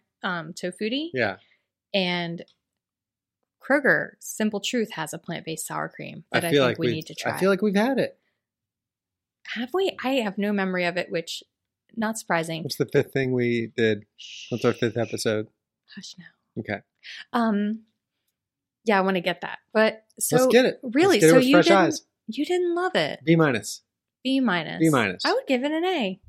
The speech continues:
Speaker 2: Yeah?
Speaker 1: Yeah, I thought, like
Speaker 2: We
Speaker 1: you were
Speaker 2: need a
Speaker 1: saying,
Speaker 2: teacher.
Speaker 1: sour cream on its own is not that remarkable. It kinda brings, like, a, I feel like mostly what it brings is that creamy texture and just a little bit of tang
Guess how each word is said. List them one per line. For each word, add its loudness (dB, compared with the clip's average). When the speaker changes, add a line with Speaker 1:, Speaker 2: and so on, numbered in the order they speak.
Speaker 2:
Yeah? 0
Speaker 1:
Yeah, 0
I 6
thought, 2
like 0
Speaker 2:
We -6
Speaker 1:
you 2
were 2
Speaker 2:
need -2
a -4
Speaker 1:
saying, 2
Speaker 2:
teacher. -6
Speaker 1:
sour 2
cream 2
on 0
its -6
own -4
is -2
not -2
that 0
remarkable. -2
It -4
kinda -2
brings, -2
like, -2
a, -4
I 2
feel 0
like -2
mostly 0
what 2
it -4
brings -2
is -4
that -2
creamy 0
texture -4
and -2
just -6
a -4
little 0
bit -2
of -2
tang -8